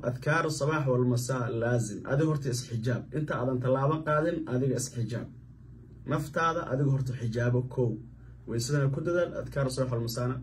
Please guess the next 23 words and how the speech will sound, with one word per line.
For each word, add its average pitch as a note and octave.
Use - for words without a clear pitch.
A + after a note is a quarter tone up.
ku -
dadaal, G#2+
oo A#2
laazim. A#2+
Adkaar D3
maxaa D3
la C#3+
yidhaahdaa? C3+
Xisn B2+
Muslimka C#3
soo C3+
qaado, C#3
way A2+
ku C3+
qoran C#3
tahay C3
adkaaru C#3
sabaax C#3
wal B2
muslim. D3
Waxaa -
ugu C#3
horreeya, C3+